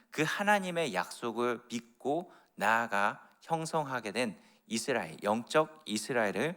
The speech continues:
의미하는 것이죠. 오늘날로 말하면 부활 승천하셔서 다시 재림하실 예수님을 기다리며 세상을 심판하시고 새 하늘과 새 땅을 이루겠다는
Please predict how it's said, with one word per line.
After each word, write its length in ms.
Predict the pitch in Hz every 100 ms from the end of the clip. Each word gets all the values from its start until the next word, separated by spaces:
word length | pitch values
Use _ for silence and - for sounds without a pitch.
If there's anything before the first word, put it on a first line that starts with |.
| - - -
의미하는 460 | 117 135 123 120
것이죠. 360 | 110 - - 82 - - - -
오늘날로 460 | 120 175 202 196 196
말하면 480 | 120 113 151 131 - - - -
부활 240 | 156 175
승천하셔서 720 | 175 180 185 175 165 151 151
다시 480 | - - - 139 156 - _ -
재림하실 880 | - 110 123 147 131 123 127 151 180 - _ -
예수님을 720 | 110 135 165 151 127 120 170 - - _
기다리며 680 | - 143 127 98 120 120 85 - -
세상을 360 | - 160 165 160
심판하시고 880 | 160 180 180 175 165 139 123 156 196 - -
새 180 | - 175
하늘과 320 | 175 165 147
새 140 | 151 165
땅을 420 | 165 156 147 113
이루겠다는 840 | 120 139 131 110 104 127 147